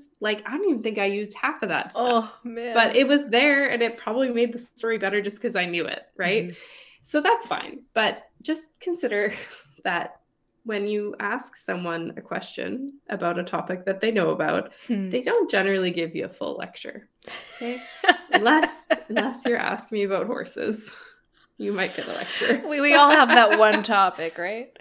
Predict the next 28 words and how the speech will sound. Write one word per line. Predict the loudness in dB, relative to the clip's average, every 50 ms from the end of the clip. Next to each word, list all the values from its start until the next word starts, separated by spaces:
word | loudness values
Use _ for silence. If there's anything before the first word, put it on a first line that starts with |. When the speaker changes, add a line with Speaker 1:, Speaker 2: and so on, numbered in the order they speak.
| -16 -2
Speaker 1:
Yeah, | 2 2 2 4 4
everybody's | 4 4 6 6 6 6 6 6
got | 4 2 2
the | 2 2
one | 4 4 4
topic, | 4 4 2 0 0 -2 -6 -8 -10 -14 -20 _ _
and | -4 -2
that's | 0 0 -2 -4 -8
fine. | -8 -6 -6 -4 -4 -6 -6 -6 -8 -10 -12 -16 _
But, | -12 -6 -4 -4 -4 -4 -6 -8 -4 -2
uh, | 0 2 2 0 0 -4 -8 -12 _ _ _ _ _ _ _
yeah, | -2 -2 -2 -2 -2 -6 -10 -14 -18 -20 _
keep | -8 -8 -8 -4
that | -4 -4 -2 -2
in | -4 -2
mind | -2 -2 -2 -4 -6 -8 -12 -10
when | -10 -8 -8 -8
you're | -8 -10
writing. | -10 -10 -10 -8 -10 -10 -12 -14 _ _ _ _ _ _ _
And | -4 -2 -2
just | -2 -4 -4 -4
also | -4 -4 -2 0 2
remember | 2 2 2 0 -2 -4
that, | -6 -4 -4
like, | -4 -4 -4 -6 -6
blocks | -6 -6 -4 -4 -6 -8 -8 -8 -8
and | -6 -4
blocks | -2 0 0 0 -2 -4 -6 -10 -14 -14